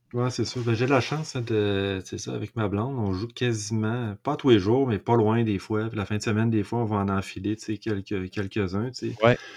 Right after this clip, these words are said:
Speaker 1: Je regardais sur mon application, là, cette année, je vais probablement avoir fait, euh, pas loin de six cents parties, là, tu sais, en tout.
Speaker 2: Ah, poire, OK.
Speaker 1: Euh, fait que, même si j'aime beaucoup les nouveautés, j'aime, entre autres, certains jeux aussi avoir, euh, en fait,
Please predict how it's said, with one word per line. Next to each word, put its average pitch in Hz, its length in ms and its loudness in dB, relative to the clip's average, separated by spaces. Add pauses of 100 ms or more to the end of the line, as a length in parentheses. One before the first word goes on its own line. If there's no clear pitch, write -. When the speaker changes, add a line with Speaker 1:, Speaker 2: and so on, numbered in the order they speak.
(260)
Speaker 1:
Je - 100 -4
regardais 110 240 4
sur 120 180 0
mon 113 60 6
application, 110 600 4
là, 131 60 -2
cette - 140 -2
année, 113 180 6
je 127 60 -2
vais 107 140 4
probablement 107 460 2
avoir 107 220 0
fait, - 280 -8
euh, 98 80 0 (180)
pas 107 120 0
loin 104 160 4
de 117 40 -4
six - 200 -6
cents 117 200 0
parties, 110 540 -4
là, 101 160 -2
tu - 80 -20 (120)
sais, 110 60 -2
en 98 160 -4
tout. 156 220 -10 (200)
Speaker 2:
Ah, 104 200 -6 (140)
poire, 95 360 -2 (100)
OK. 95 180 -6
Speaker 1:
Euh, 113 60 0 (280)
fait - 240 -20
que, 95 540 0 (120)
même 113 160 2
si 117 220 -2
j'aime 117 240 4
beaucoup 107 220 0
les 143 100 4
nouveautés, 117 560 6
j'aime, 135 340 0
entre 104 280 -2
autres, 139 160 -2
certains 117 360 2
jeux 107 140 2
aussi 143 340 -2
avoir, 117 480 -2
euh, 90 460 -6
en 85 40 -12
fait, - 140 -14